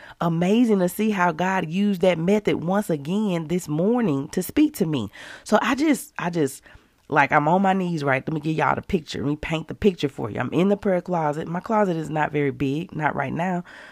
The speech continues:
but my new closet is gonna be a lot bigger. But anyway, so <laughs> I'm in the prayer closet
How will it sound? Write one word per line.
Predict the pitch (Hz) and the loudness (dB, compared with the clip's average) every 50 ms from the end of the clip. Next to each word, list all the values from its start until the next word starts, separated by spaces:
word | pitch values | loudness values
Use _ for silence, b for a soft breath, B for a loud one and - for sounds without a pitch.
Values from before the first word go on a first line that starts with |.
| B B B | B B B
but | 147 139 | -2 0
my | 139 131 127 | 0 0 2
new | 156 208 254 | 2 4 4
closet | - - 185 156 135 127 123 113 | 4 6 6 6 6 4 2 -2
is | 117 113 117 | -8 -6 -4
gonna | 120 123 123 107 | -4 -4 -4 -2
be | 120 117 101 - - _ | -4 -6 -6 -8 -12 _
a | - - | -12 -8
lot | 123 127 120 104 127 147 | -2 0 0 0 2 4
bigger. | 196 196 160 131 107 | 4 4 4 2 -2
But | 113 170 220 | 0 2 4
anyway, | 269 269 240 202 175 160 156 156 B B B B B B B | 4 4 4 4 4 4 2 0 B B B B B B B
so | B - 233 196 185 180 180 - - | B 6 8 8 8 6 4 2 0
<laughs> | - | 0
I'm | - - - - - 196 285 247 214 | -2 0 2 8 10 12 12 12 10
in | 262 262 | 8 6
the | 233 208 | 6 4
prayer | - 240 226 220 214 | 4 2 2 2 2
closet | 208 208 185 165 160 160 151 160 - | 0 -2 -2 -2 -2 -4 -4 -6 -8